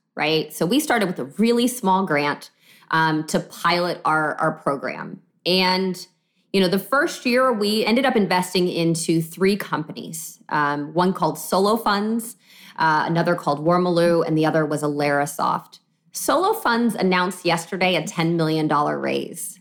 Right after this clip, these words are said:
um, which is really, really exciting. And, um, so, you know, for us, the valuation that we got in at versus the valuation that there is now,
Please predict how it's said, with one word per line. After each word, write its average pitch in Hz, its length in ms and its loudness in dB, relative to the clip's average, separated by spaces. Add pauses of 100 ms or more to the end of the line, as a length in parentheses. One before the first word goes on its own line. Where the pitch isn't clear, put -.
um, 147 520 -2 (420)
which 269 180 2
is 240 160 2
really, 277 320 0
really 226 300 2
exciting. 151 760 -4 (120)
And, 180 680 2
um, 170 540 -2
so, 190 560 0
you 202 100 2
know, 170 100 4
for - 220 -2
us, 285 440 0 (800)
the 180 120 2
valuation 214 680 2
that 180 120 0
we 185 100 2
got 175 180 2
in 185 140 -2
at 226 240 0
versus 190 300 0
the 175 80 2
valuation 170 680 2
that 165 180 0
there 165 140 2
is 160 200 -2
now, 175 360 2